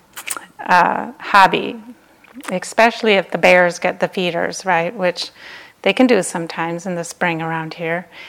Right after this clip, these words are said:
And, um, bird feeders <laughs> are expensive. Um, and my, at my old house that I used to live at, uh, I wasn't as good as keeping the bird feeders away from the,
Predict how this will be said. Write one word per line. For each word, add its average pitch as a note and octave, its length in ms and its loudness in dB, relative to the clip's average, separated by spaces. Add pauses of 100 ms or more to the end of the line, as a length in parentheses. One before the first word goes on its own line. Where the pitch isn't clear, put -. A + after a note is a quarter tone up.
(220)
And, F3 320 -4
um, F3 500 -2 (200)
bird F#3+ 360 0
feeders F3+ 360 -6
<laughs> - 0 -
are D#3 160 -6
expensive. F#3+ 840 -6 (580)
Um, F3+ 280 2
and F3+ 180 0
my, F3+ 140 0
at F#3 200 2
my F3 140 0
old G#3+ 200 6
house F3 240 2
that F3+ 80 -4
I F3 40 2
used F3 240 -6
to F3 100 -4
live F#3 140 4
at, F3 340 0
uh, D#3 200 -2 (540)
I F3 80 4
wasn't F#3 280 4
as E3+ 120 -2
good E3+ 180 -2
as E3 120 -6
keeping - 380 -10
the D#3+ 80 -6
bird E3 260 -2
feeders E3 380 -6
away D#3+ 180 -2
from E3 220 -10
the, E3 160 -6